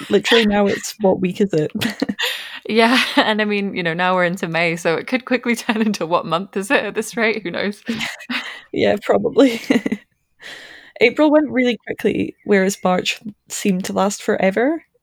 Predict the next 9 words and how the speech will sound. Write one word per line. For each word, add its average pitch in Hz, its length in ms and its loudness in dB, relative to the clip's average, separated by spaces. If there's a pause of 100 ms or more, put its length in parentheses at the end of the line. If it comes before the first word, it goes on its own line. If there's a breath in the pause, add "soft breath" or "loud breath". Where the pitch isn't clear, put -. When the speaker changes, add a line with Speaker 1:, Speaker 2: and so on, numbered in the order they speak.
Speaker 1:
I 240 40 -2
don't 220 460 -6
know 208 140 4
why 196 200 2
that 190 180 0
is. - 440 -2 (320)
Speaker 2:
Yeah, 294 540 2
yeah, 247 340 2 (140)
maybe, 277 580 -4